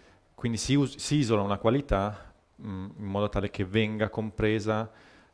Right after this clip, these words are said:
eh, questa astrazione in maniera concreta, sia materializzata. La presentazione avviene, eh,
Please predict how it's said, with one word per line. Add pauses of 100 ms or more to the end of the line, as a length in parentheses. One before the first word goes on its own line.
(100)
eh,
questa
astrazione
in
maniera
concreta, (1000)
sia
materializzata. (3000)
La
presentazione
avviene,
eh,